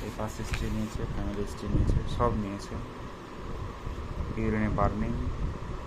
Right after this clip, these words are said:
থার্স্ট মডারেট, সব নিয়েছে। হট পেশেন্ট, কেস ট্রেকিং করেছে এরা, হোমিওপ্যাথি রুলস এবং রেগুলেশন মেনেই কেস ট্রেকিং করেছে, সব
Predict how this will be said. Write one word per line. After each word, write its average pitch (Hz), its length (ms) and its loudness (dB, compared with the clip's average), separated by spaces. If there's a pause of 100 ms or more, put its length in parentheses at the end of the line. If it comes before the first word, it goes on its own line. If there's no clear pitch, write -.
(680)
থার্স্ট 110 220 4 (140)
মডারেট, 113 440 2 (800)
সব 107 160 2
নিয়েছে। 107 380 0 (440)
হট 107 120 4 (140)
পেশেন্ট, 117 360 -2 (840)
কেস - 180 0
ট্রেকিং 147 340 0
করেছে 123 340 2
এরা, 139 140 2
হোমিওপ্যাথি 120 500 2
রুলস 117 340 0
এবং 113 160 2
রেগুলেশন 110 460 2
মেনেই 120 340 2 (180)
কেস 113 120 4
ট্রেকিং 110 380 2
করেছে, 110 280 2 (100)
সব 113 80 0